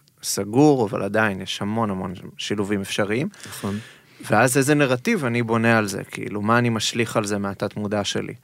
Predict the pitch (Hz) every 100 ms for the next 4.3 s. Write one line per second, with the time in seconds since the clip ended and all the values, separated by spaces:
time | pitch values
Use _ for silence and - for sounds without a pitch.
0 | _ _ - - _ _ - - 107 101
1 | 98 95 95 101 101 107 120 107 117 110
2 | 107 104 104 98 101 107 107 110 95 117
3 | 135 147 117 104 107 - - 107 101 101
4 | 98 98 98